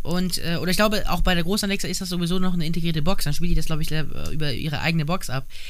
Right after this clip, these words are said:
Ähm, quasi ist es im Prinzip, du kannst mit der reden,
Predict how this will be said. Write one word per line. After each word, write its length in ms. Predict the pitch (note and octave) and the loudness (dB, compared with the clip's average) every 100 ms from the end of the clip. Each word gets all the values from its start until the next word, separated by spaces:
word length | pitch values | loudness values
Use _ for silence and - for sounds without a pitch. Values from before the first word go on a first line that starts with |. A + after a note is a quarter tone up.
| - - C3+ | -10 -8 -6
Ähm, 400 | D3+ D#3 D#3 D#3 - - - | -4 -2 -4 -6 -10 -10 -4
quasi 260 | F3+ - | -2 0
ist 100 | G#3+ | -2
es 180 | G#3+ - - | -2 -4 -6
im 140 | F#3 | -6
Prinzip, 360 | F#3+ - C4 - - - - - - - - - | -6 -4 -6 -6 -14 -16 -16 -18 -18 -18 -16 -12
du 60 | E3 | -4
kannst 280 | G#3 G#3 F#3+ | -4 -2 -4
mit 100 | E3 | -2
der 140 | D3+ | 0
reden, 400 | F3+ B3 B3+ | 0 0 0